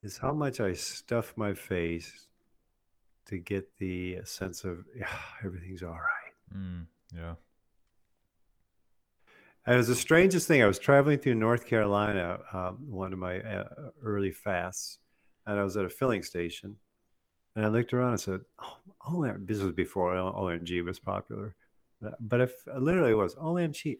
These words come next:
Speaker 1: I've never seen food as ubiquitous as everywhere." So I'm looking at this gas station. It's a, there's a whole, I think it was a McDonald's, was part of the gas station, which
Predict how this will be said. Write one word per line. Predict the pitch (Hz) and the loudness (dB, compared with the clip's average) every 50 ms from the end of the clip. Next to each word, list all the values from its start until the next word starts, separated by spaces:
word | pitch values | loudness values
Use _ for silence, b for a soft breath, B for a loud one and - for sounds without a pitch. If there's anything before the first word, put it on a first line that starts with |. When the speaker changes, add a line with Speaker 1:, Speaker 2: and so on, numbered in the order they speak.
| - | -8
Speaker 1:
I've | - - 151 156 | -10 -8 -6 -6
never | 131 113 104 104 110 113 117 117 151 160 | -6 -6 -4 -2 -2 -2 -2 -2 -4 -6
seen | 147 - - - - - 104 95 92 101 117 - | -6 -6 -8 -12 -8 -6 -6 -6 -4 -6 -10 -14
food | - - - - - 104 101 104 120 117 | -16 -20 -14 -4 -2 0 2 2 0 -2
as | 117 107 104 | -4 -4 -4
ubiquitous | 120 110 - - 127 131 - - 127 110 98 104 | -6 -8 -6 -6 -6 -6 -6 -6 -6 -6 -6 -4
as | 123 113 107 123 | -8 -8 -6 -4
everywhere." | 127 135 139 151 139 110 95 95 110 | -6 -4 -2 -2 -2 -2 -2 -4 -6
So | - 135 135 | -4 -2 -2
I'm | 139 | 0
looking | 139 135 131 139 | 0 0 2 2
at | 127 | 0
this | 104 - | 0 -2
gas | - 117 110 117 127 123 | 0 0 0 0 0 -4
station. | - - 104 92 85 - - 95 | -6 -4 -2 -2 -2 -4 -8 -10
It's | 92 - - | -10 -10 -10
a, | 120 | -12
there's | 123 107 104 95 - | -8 -6 -6 -6 -6
a | 104 | -10
whole, | - 123 117 110 104 92 - _ _ _ _ _ _ _ _ _ - - | -8 -4 -2 -2 -2 -4 -6 _ _ _ _ _ _ _ _ _ -8 0
I | |
think | 95 110 98 | 0 0 0
it | 85 | 0
was | 80 82 | -2 -4
a | |
McDonald's, | 85 85 85 - - 98 92 90 90 85 85 90 - - - - | -6 -8 -10 -6 -4 -2 0 0 0 -2 -4 -8 -10 -14 -12 -12
was | 92 92 - | -12 -12 -12
part | _ _ - 92 87 | _ _ -8 -6 -6
of | 82 | -6
the | 90 87 | -6 -8
gas | - 87 85 85 - | -8 -8 -8 -8 -10
station, | - - - - 98 - - - 107 104 _ _ _ _ _ _ _ _ _ _ _ _ _ _ _ _ _ _ _ _ _ _ _ _ _ | -12 -14 -14 -14 -14 -14 -14 -16 -18 -20 _ _ _ _ _ _ _ _ _ _ _ _ _ _ _ _ _ _ _ _ _ _ _ _ _
which | - 98 - - - | -16 -16 -16 -16 -18